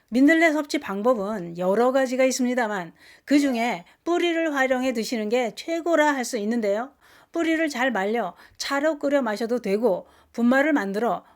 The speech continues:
분말 그대로 섭취하는 방법도 있습니다만 민들레 커피라고 들어는 보셨나요? 민들레 커피는 카페인이 들어있지 않아서 임산부가 마셔도 되는 커피입니다. 민들레 뿌리에는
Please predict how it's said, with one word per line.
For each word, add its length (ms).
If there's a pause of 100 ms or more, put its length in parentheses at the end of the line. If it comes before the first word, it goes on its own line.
(100)
분말 340
그대로 400
섭취하는 640
방법도 460
있습니다만 640 (380)
민들레 500
커피라고 680 (160)
들어는 460
보셨나요? 540 (500)
민들레 360
커피는 600 (220)
카페인이 580
들어있지 380
않아서 560 (260)
임산부가 560
마셔도 380
되는 300
커피입니다. 680 (460)
민들레 420
뿌리에는 600